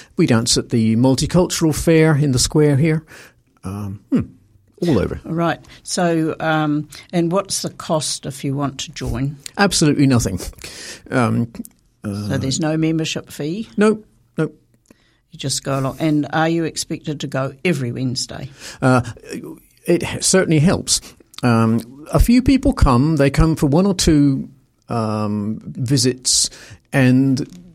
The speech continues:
Speaker 1: either they decide it's not for them or we decide it's not for them. <laughs> Uh, y-, they're obviously two left feet and they don't fit in, so we don't see them again. Um, sometimes people come and, uh,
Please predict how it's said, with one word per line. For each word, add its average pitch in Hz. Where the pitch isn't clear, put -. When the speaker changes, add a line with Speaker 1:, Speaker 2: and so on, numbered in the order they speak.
Speaker 1:
either 131
they 151
decide 131
it's 127
not 135
for 135
them 127
or 117
we 123
decide 113
it's 117
not 110
for -
them. 117
<laughs> -
Uh, 131
y-, 160
they're 151
obviously 131
two 156
left 120
feet 131
and 127
they 117
don't 117
fit 113
in, 104
so 117
we 110
don't 110
see -
them 104
again. 110
Um, 127
sometimes 170
people 160
come 139
and, 120
uh, 110